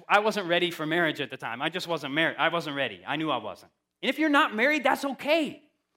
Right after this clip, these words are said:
Enjoy singlehood, amen? That's fine.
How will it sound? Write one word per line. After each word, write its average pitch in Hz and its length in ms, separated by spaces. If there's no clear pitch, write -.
Enjoy 220 360
singlehood, 285 540
amen? 214 360
That's - 240
fine. 359 400